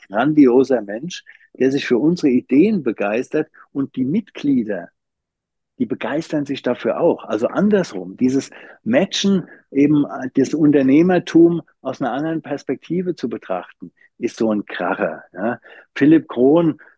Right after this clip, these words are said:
der, ähm, Redakteur der Frankfurter Allgemeinen Zeitung, Wirtschaftsredakteur, der jetzt, äh, unter anderem das, äh, Buch Ökoliberal jetzt gerade geschrieben hat und veröffentlicht. Das ist auch so ein grandioser Kopf und Denker.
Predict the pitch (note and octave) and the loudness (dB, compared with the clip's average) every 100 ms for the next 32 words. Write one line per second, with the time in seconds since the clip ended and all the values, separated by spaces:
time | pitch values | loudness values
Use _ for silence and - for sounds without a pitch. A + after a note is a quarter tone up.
0 | _ C3 A#2+ A#2+ A2+ A2+ A#2 A2 A2 - | _ -2 0 0 -2 -4 -4 -6 -10 -12
1 | D#3 A3+ C3 B2 C3 C3 - C3+ D3 C#3 | -14 -10 -4 0 2 0 2 2 4 2
2 | B2 A#2 C3+ D3+ C3 A2+ B2+ A#2+ A#2+ B2 | 2 -4 -4 -2 -2 -2 -4 -6 -8 -8
3 | - G#2+ C3+ A#2 A#2+ - C#3+ - A#2+ G#2+ | -4 0 0 0 -2 -2 -6 -6 -6 -4
4 | G2+ - G2+ F#2 E2+ G#2 A2+ B2+ - _ | -6 -8 -8 -6 -2 0 0 -2 -16 _
5 | - _ _ A#2 A2+ B2+ B2+ G2 B2 C#3 | -20 _ _ -2 0 0 0 -2 -2 0
6 | C3+ C3 A#2 A#2+ - - A2+ A2+ G#2+ _ | 0 0 -2 -4 -6 -6 -2 -2 -4 _
7 | _ _ - C3+ C3+ - - D3+ D#3+ D#3 | _ _ 0 0 0 -10 2 2 2 0
8 | B2+ A2 G#2+ F#2+ F#2+ F#2+ F#2+ G2 G#2 - | 0 -2 -8 -10 -10 -12 -12 -12 -14 -14
9 | F#2+ F#2 F#2+ G2+ - G#2 G2+ G2 F#2 - | -8 -6 -6 -6 -4 -2 -2 -2 -6 -6
10 | G2+ F#2 - G#2 G#2 G#2 - F2 - - | -6 -6 -6 -4 -6 -8 -8 -12 -14 -20
11 | _ - A#2+ C#3 A2+ D3 - D#3+ C#3 C3 | _ -8 -6 -6 -4 -4 -2 0 0 -2
12 | - - A#2 C3 B2 A#2 A#2+ A2 A2+ - | -4 -4 0 2 2 2 2 2 -2 0
13 | A2+ G#2+ - A2 G#2 G2+ A2 B2 A#2+ | -2 -2 -8 -6 -4 -6 -4 -4 -4